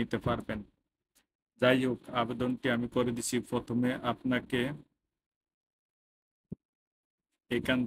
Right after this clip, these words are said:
থেকে opportunity card নির্বাচন করতে হবে। দেখুন, অনেক option রয়েছে, এখান থেকে আমি এই অংশটি নির্বাচন করে নিয়েছি এবং নেক্সটে click করে দিয়েছি। এবার প্রথমে যে অংশটি আছে তা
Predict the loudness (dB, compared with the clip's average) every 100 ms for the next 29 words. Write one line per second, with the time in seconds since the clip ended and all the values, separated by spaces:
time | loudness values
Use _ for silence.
0 | -2 -4 0 -2 -2 -6 -14 -20 _ _
1 | _ _ -4 -4 -2 2 2 2 0 0
2 | 0 0 0 2 0 -2 -2 -2 0 -4
3 | -2 -2 -2 -4 -8 -12 _ _ _ _
4 | _ _ _ _ _ _ _ -10 -2 2
5 | 4 4 4 2 0 0 0 2 0 -2
6 | -2 -2 -2 0 2 2 2 0 -2 -4
7 | -4 -2 0 2 2 0 0 -4 -2 -2
8 | 0 -2 -2 0 0 -2 0 2 2 0
9 | -4 -4 -4 -6 -8 -6 -6 -6 -8 -16
10 | _ _ _ _ _ _ _ _ 2 4
11 | 4 2 2 4 4 4 4 4 2 -2
12 | 2 2 2 -2 -4 -4 -10 _ _ _
13 | _ 2